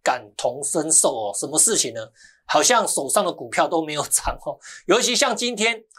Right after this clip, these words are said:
哦，今天几乎有一半以上的个股是往下跌的。哦，虽然今天的大盘是涨了两百五十五点哦，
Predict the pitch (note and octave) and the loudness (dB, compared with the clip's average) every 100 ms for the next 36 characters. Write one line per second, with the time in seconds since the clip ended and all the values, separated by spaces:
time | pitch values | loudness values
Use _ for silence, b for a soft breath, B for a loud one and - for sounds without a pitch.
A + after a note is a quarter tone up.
0 | - C#3 C3+ - A#3 A3+ A3+ A3+ A#3 A#3 | 0 4 4 0 -2 -2 0 -2 -2 -2
1 | F#3+ C#3 - D#3+ D#3+ G3+ G#3+ C4+ G3+ D3 | 0 -2 -4 -6 -2 -2 0 2 2 -2
2 | - B2+ A#2 - G3+ D#3+ B2+ B2 A#2+ A2 | -16 -20 -6 0 0 -2 -8 -8 -8 -14
3 | _ A#3+ G3 - - - F#3+ - D#3 A2+ | _ 0 0 -2 -8 -6 -6 -4 -4 -4
4 | - F#3+ D3 - G#2+ G#2+ G#2 _ _ _ | 0 2 2 -4 -16 -18 -20 _ _ _
5 | - C#3 C3 - b - C4 A#3+ G#3 A#3 | -2 0 0 -8 b 0 4 4 2 -2
6 | B3 G3+ A3 G3 D3 D3 A3 G#3+ F3+ C#3 | 2 2 4 4 2 0 -2 0 0 0
7 | C3+ C#3+ D#3+ E3+ E3+ C#3+ C3 - D3+ D#3+ | -4 0 -2 2 0 0 -4 -8 -6 -6
8 | C3+ G2+ A2 | -6 -10 -14